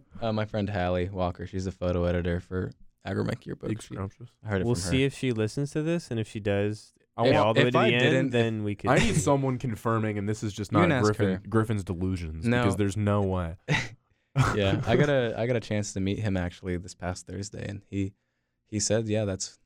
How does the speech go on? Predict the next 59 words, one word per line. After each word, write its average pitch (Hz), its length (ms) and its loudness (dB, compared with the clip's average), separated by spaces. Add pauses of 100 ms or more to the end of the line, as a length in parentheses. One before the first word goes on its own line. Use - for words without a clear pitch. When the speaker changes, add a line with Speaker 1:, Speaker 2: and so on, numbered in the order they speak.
Speaker 1:
no, 82 160 -12
he 87 140 -12
didn't 85 220 -10
say 85 180 -10
Speaker 3:
<laughs> - 0 -
Speaker 1:
that. - 360 2 (120)
Speaker 2:
Yeah, - 200 8
Speaker 1:
But 170 220 4
Speaker 2:
you, 185 80 -4
you, 175 120 -4
you 180 60 -2
should, 175 140 2
Speaker 3:
You're 185 120 6
gonna 139 100 2
Speaker 2:
like, - 100 -2
Speaker 3:
quote 165 260 6
Speaker 2:
you, 175 220 8
Speaker 3:
him? - 80 4
Speaker 2:
you 175 140 4
went 160 160 10
up 175 80 8
and 143 100 6
Speaker 3:
Jeez. - 140 4
Speaker 2:
said, 143 140 4 (120)
"Are 156 220 6 (100)
you 139 640 4
the 110 640 0 (320)
Big 113 180 2
Scrumptious?" - 460 -2 (100)
Speaker 1:
No. 107 200 2
Speaker 2:
<laughs> 214 640 -2
Speaker 1:
He, 127 180 4
he's 135 380 0
actually 147 260 0
a 101 60 2
really 92 180 0
cool 85 200 -6
guy. 87 240 2
I'm 90 240 -2
excited 95 240 -6
Speaker 3:
I'm 110 80 -2
Speaker 1:
to - 40 -4
Speaker 3:
sure 160 160 2
Speaker 1:
see 175 60 2
him 170 60 2
Speaker 3:
he 208 40 0
Speaker 1:
play. 214 120 2
Speaker 3:
is. - 100 -4
I'd 98 120 0
love 123 220 -2
to 101 260 -2
meet 98 280 -4
him 127 100 -4
one 90 140 -4
day. 87 220 -4
He 90 40 -6
seems 104 260 -10
really 95 200 -4
cool. 101 360 -10